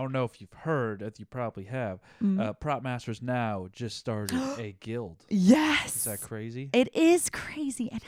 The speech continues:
Speaker 2: how exciting.
Speaker 1: An official guild that's going to be, I guess.
Speaker 2: So do we, sorry,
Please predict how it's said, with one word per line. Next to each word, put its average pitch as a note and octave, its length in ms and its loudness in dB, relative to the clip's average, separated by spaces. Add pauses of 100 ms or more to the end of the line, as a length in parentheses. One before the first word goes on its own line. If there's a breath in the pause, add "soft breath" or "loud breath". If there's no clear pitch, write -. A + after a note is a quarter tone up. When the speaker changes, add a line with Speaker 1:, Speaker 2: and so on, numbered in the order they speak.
Speaker 2:
how A3+ 80 -10
exciting. - 1080 -12
Speaker 1:
An A#2+ 80 -4
official C3+ 440 -6
guild B2 360 -2
that's A#2 200 -6
going A#2 280 -6
to B2 120 -12
be, A2 380 -6
I A2 80 -8
guess. A2 340 -6 (140)
Speaker 2:
So - 160 -6
do C4+ 120 0
we, D4+ 240 -6 (920)
sorry, - 300 -12